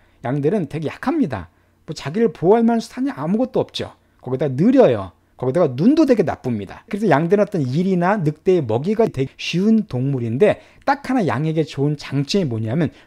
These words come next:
귀가 되게 밝다고 합니다. 그래서 양들이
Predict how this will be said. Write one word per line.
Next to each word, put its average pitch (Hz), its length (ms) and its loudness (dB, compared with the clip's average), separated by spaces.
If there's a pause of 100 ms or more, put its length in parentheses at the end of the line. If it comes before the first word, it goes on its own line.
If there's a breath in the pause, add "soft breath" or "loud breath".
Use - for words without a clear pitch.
(140)
귀가 226 420 4
되게 185 220 0
밝다고 113 480 -4
합니다. 98 380 -10 (180)
그래서 117 300 -2 (220 loud breath)
양들이 139 520 0